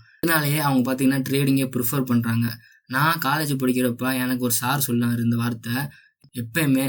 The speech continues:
ஷார்ட் டேர்ம் ஹாப்பினஸ்க்காண்டி லாங் டேர்ம் ஹாப்பினஸ்ஸை இழந்துடக்கூடாது" அப்படின்னு சொல்லிட்டு எனக்கு ஒரு சார் சொன்னாரு.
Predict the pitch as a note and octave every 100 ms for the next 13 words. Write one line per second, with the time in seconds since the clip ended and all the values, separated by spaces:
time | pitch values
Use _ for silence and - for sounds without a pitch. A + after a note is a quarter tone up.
0 | - - C3+ C#3+ - C#3+ D3 C3 A#2+ C3
1 | B2+ A2+ A#2 A#2 A#2+ C3+ C3 A#2+ C#3 C#3
2 | C3+ C#3 B2+ A#2 A#2+ A#2 A#2 C3 B2 B2+
3 | B2 A#2 A#2 A#2 A2+ - _ _ C3 C#3
4 | C3+ A#2+ B2 B2+ B2 A#2+ A#2 B2 C3 A2+
5 | A#2 A#2